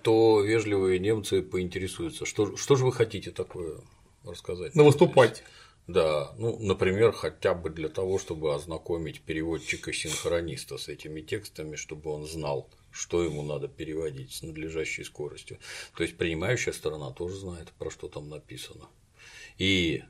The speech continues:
Speaker 1: там мама выступила, что "Мальчик Коля все сократил, и поэтому получилось вот так". То есть я, я и не понял,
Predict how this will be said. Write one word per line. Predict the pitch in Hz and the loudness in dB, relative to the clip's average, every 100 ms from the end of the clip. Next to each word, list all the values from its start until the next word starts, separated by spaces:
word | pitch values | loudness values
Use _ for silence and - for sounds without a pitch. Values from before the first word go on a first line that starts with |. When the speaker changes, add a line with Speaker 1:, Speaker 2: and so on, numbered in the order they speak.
| _ | _
Speaker 1:
там | 85 67 | -6 -6
мама | 69 117 139 85 71 - | -2 2 2 0 -10 -12
выступила, | 82 82 - - - 71 73 | -8 -8 -10 -12 -10 -8 -10
что | - | -10
"Мальчик | 82 76 - - | -8 -6 -8 -8
Коля | - 82 73 | -6 -4 -4
все | - 85 | -4 -6
сократил, | - 76 80 76 - 123 92 | -6 -4 -4 -4 -4 -4 -4
и | |
поэтому | - 78 78 76 71 | -2 -2 -2 -6 -12
получилось | - 67 65 - 71 69 - 73 | -12 -16 -12 -12 -12 -14 -14 -14
вот | - - _ | -14 -16 _
так". | - - - - _ - - - - _ | -10 -10 -10 -18 _ -20 -20 -20 -20 _
То | - | -16
есть | 82 | -8
я, | 76 67 | -6 -6
я | 80 82 | -4 -2
и | 82 82 | -2 -2
не | 87 | -4
понял, | 85 76 67 | -4 -8 -10